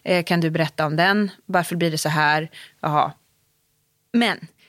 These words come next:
spelar det här någon roll egentligen? Ni ligger så dåligt till i opinionen.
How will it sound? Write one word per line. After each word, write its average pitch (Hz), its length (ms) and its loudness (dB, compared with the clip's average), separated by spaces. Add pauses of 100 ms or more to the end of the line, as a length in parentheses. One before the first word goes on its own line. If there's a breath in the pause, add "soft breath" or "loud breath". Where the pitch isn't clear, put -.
(160 soft breath)
spelar 233 400 -6
det 277 60 -6
här 285 120 -4
någon 294 240 -6
roll 302 340 0
egentligen? 294 540 -4
Ni 302 200 0
ligger 294 220 2
så 285 120 -2
dåligt 285 440 2
till 269 220 0
i 277 40 4
opinionen. 269 840 2